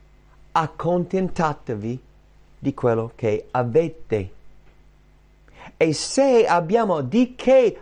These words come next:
mangiare, nutrirci quel minimo per s-, sopravvivere e di coprirci, non ho freddo, con quello s-, siate contenti.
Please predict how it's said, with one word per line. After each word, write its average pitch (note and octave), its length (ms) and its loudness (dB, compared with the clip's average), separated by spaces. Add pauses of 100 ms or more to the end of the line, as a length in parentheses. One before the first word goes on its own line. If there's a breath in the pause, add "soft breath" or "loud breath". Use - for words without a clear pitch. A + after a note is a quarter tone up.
mangiare, G#3 680 2
nutrirci G#3 680 0
quel G3 200 2
minimo F#3+ 520 4
per D#3+ 180 2
s-, - 180 -14
sopravvivere F3+ 920 0
e F#3 100 4
di G3 100 2
coprirci, A3 680 2 (220 soft breath)
non D#3+ 200 4
ho G3+ 120 4
freddo, D3+ 760 0 (1080)
con E3+ 180 2
quello B3+ 280 2
s-, - 260 -12
siate D#3 540 -4
contenti. A2 640 -10